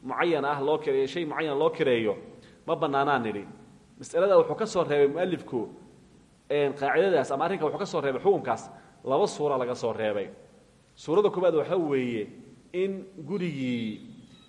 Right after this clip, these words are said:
ee, sanad la kireeyey, sanadii oon dhammaanin, isla mustaajirkii sanadii koowaad loogu daro. Qof baad guri ka kiraysay sanad, sanadkii oon dhammaanin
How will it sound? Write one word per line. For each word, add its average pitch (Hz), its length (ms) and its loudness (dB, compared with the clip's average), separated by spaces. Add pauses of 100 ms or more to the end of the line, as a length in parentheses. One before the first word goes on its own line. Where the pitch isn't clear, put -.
(200)
ee, 147 320 4
sanad 185 360 -2
la 147 120 2
kireeyey, 127 580 -4
sanadii 196 360 -2
oon 175 180 -4
dhammaanin, 131 540 2 (360)
isla 170 240 -6
mustaajirkii 175 640 -4
sanadii 196 340 0
koowaad 139 520 2 (460)
loogu 156 280 6
daro. 117 280 2 (540)
Qof 190 180 0
baad 143 180 2
guri 175 160 -4
ka 185 100 -4
kiraysay 147 380 -2
sanad, 185 400 -4 (760)
sanadkii 190 460 -4
oon 170 140 0
dhammaanin 131 580 2